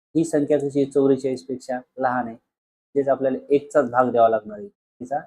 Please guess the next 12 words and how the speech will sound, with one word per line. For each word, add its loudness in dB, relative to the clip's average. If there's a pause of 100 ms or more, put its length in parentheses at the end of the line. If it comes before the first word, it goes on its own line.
(140)
एकचा. -10 (760)
ठीक -4
आहे, 0
तर -20
पहा, 4
शून्य -4 (680)
दशांश 2 (460)
एक, 2 (600)
या 4
ठिकाणी 0
शून्य -2
दशांश -2